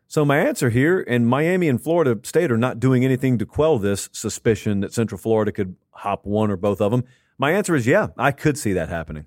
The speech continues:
We can tie in Kane's warning here. Uh, really, really good account, by the way. If you guys love Miami football, I mean, I love our Inside the U account first and foremost. Don't get me wrong. But there are some other good sites out there that follow Miami, and Kane's warning on Twitter,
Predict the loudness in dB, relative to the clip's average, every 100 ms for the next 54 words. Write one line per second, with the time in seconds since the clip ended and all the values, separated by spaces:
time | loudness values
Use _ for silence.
0 | _ 0 0 2 2 4 2 2 2 2
1 | 2 2 4 2 2 2 2 0 0 0
2 | 2 2 4 2 2 0 -2 -2 -2 0
3 | 0 2 0 0 -2 0 0 2 0 0
4 | 0 0 -2 -2 -4 -2 -2 -2 -6 _
5 | _ -4 0 2 2 2 2 2 2 2
6 | 0 0 0 0 0 0 0 -6 -2 -2
7 | -2 -6 0 2 2 -2 -12 -20 -6 0
8 | 2 2 0 0 2 2 -2 -12 _ _
9 | -6 2 2 2 2 2 4 0 0 0
10 | 2 0 2 0 2 -2 -4 0 2 4
11 | 2 2 2 2 2 0 -2 -2 0 2
12 | 2 0 0 -2 -4 0 0 0